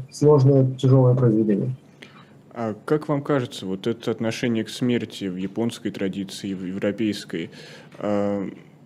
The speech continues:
Speaker 2: оно, понятно, что очень сильно отличается,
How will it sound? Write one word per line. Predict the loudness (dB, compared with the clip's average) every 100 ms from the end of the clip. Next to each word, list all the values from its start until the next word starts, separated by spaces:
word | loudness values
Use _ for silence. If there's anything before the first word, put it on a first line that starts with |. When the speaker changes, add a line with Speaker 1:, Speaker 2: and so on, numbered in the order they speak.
| -20 -6
Speaker 2:
оно, | -2 2 2 4 2 0 -2
понятно, | 0 2 0 -2
что | -6 -4 -4
очень | -4 -6
сильно | -6 -4
отличается, | -4 -4 -4 0 2 0 -4 -4 -4